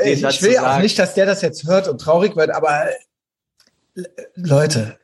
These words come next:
Speaker 1: Ja.
Speaker 2: es ist egal. Es ist egal,
Speaker 1: <laughs> Ja.
Speaker 2: ob da noch einer sitzt oder nicht. Also, ja, es ist doch einfach so. Und dann wird auch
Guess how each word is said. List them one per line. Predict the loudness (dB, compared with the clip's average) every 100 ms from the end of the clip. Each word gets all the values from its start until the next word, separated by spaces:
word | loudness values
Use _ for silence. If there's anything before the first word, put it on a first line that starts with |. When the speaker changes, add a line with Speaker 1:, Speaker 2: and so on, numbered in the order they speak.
| _ _ -16
Speaker 1:
Ja. | -12 -6 -6
Speaker 2:
es | -4
ist | 0
egal. | 0 2 0 2 0 -4 -14 _ _ _
Es | -12 -6
ist | -4
egal, | -2 0 0 2 0 -4 -6
Speaker 1:
<laughs> | -4
Ja. | -2 0 -2
Speaker 2:
ob | -2
da | 0 2
noch | 0 0
einer | -2 0 2
sitzt | 0 -4 -2
oder | 0 0
nicht. | -2 -2
Also, | 0 0 0 -10 -20 -20 _ _ -8 -4
ja, |
es | -4 -2
ist | -2 0
doch | -2
einfach | -4 -6 -8
so. | -6 -6 -6 -18 _ -14 -2
Und | 0 2
dann | 2 4 4
wird | 2 0 2
auch | 4 4 2 -8